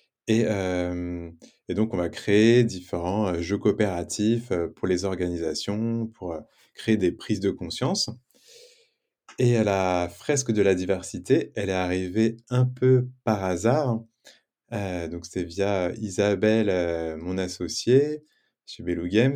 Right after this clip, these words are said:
qui, euh, voilà, qui avait, euh, travaillé à, à l'essec et qui était, euh, en, en lien avec, euh, avec le, le groupe, euh,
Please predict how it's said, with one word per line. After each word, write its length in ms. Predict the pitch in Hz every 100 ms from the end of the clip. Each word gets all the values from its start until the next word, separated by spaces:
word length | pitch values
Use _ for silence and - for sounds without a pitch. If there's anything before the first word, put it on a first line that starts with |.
| 127 -
qui, 180 | 113
euh, 440 | 113 95 85 80 78 - _ _ _ _
voilà, 220 | 87 95
qui 360 | 104 - 82 80
avait, 280 | 78 90 92
euh, 400 | 80 78 73 78 82
travaillé 580 | - 90 85 85 90 95
à, 340 | 82 78 - -
à 100 | -
l'essec 720 | 104 92 87 123 131 135 135 127
et 180 | 104 90
qui 160 | -
était, 260 | 92 90 87
euh, 240 | 80 78 78 _ _ _ _ _
en, 80 | 101
en 320 | 90 - 92
lien 460 | 92 104 113 113 -
avec, 400 | - 117 113 113
euh, 500 | 104 92 90 85 85 -
avec 360 | - 98 95 -
le, 680 | 92 87 82 82 80 80 78 - - _ _ _ _ _ _ _ _ _ 127
le 300 | 104 95 92
groupe, 400 | 90 92 113 110
euh, 1080 | 95 90 87 87 85 85 82 82 82 82